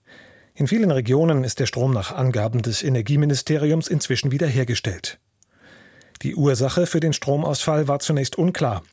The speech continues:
In Brasilien wird mehr als achtzig Prozent des Stroms über erneuerbare Energien erzeugt.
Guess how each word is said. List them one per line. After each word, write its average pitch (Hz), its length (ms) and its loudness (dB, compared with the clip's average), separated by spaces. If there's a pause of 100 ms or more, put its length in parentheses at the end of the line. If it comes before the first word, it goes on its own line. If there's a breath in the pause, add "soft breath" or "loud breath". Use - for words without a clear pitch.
(640 loud breath)
In 151 100 0
Brasilien 135 520 2
wird 160 200 0
mehr 143 260 2
als 131 340 -2
achtzig - 420 -4
Prozent - 500 -2
des 120 120 -2
Stroms 139 440 -2
über 156 300 0
erneuerbare 120 760 0
Energien 131 460 0
erzeugt. - 580 -6